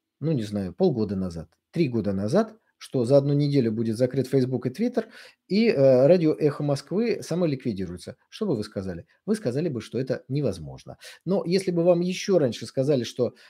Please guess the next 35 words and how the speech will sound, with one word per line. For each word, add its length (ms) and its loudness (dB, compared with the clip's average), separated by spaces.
м, 280 -4
э, 180 0
произойдут 600 0
те 100 -6
события, 540 0
в 60 -20
которых 360 -2
мы 80 -2
сегодня 440 -2
непосредственно 640 -4
находимся, 520 -8
а 100 -4
также 260 0
те, 160 0
в 80 -2
которых 320 -2
мы 80 -2
находились 480 0
совсем 400 0
недавно 460 2
во 140 -2
время, 380 0
э, 60 -6
эпидемии 420 0
коронавируса, 720 0
вы 120 -2
бы 100 -4
тоже 260 -2
сказали, 380 -4
что 180 -12
это 160 -10
невозможно. 560 -10
Поэтому, 280 2
дорогие 320 2
друзья, 440 0